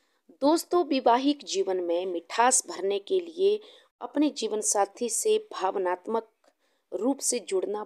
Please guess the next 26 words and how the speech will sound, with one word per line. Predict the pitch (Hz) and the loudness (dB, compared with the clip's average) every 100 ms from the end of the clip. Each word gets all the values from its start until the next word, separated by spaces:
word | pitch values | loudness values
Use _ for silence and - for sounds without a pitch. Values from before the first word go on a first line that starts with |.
| - | -2
बहुत | 202 233 - | 0 0 -2
ज़रूरी | 165 160 151 | -4 -4 -8
है। | - - - _ _ - | -10 -14 -16 _ _ -10
अगर | 247 330 | -2 -2
कोई | - 262 240 | 2 2 2
पति | - 208 220 | 0 -2 -2
पत्नी | - 190 - 180 185 _ _ _ _ _ _ - | -4 -4 -2 -4 -6 _ _ _ _ _ _ -4
के | 214 | -2
साथ | - 208 214 - - | 2 2 0 -2 -18
भावनात्मक | - 165 214 233 233 247 269 302 262 | -6 0 2 2 0 -2 0 0 0
रूप | 202 240 - | 0 -2 -2
से | - 247 | -2 -2
जुड़ाव | - 185 196 220 - _ _ | 0 2 2 0 -4 _ _
महसूस | 180 180 180 240 247 - | -2 -2 0 -2 -2 -2
नहीं | 175 180 240 | -4 -2 -2
कर | 180 - | -4 -4
पा | 151 151 | -2 -2
रहा | 151 156 | -2 -2
है | 233 | -2
तो | - 440 | 0 0
रिश्ता | 381 - 254 | 0 -4 -6
कमज़ोर | - 196 190 202 190 | -4 -4 -2 -4 -2
हो | 165 | -4
जाता | 156 - - 143 | -6 -8 -8 -10
है। | - - _ _ _ _ _ _ _ _ _ _ _ _ _ _ _ | -10 -20 _ _ _ _ _ _ _ _ _ _ _ _ _ _ _
और | - 277 302 | 6 6 6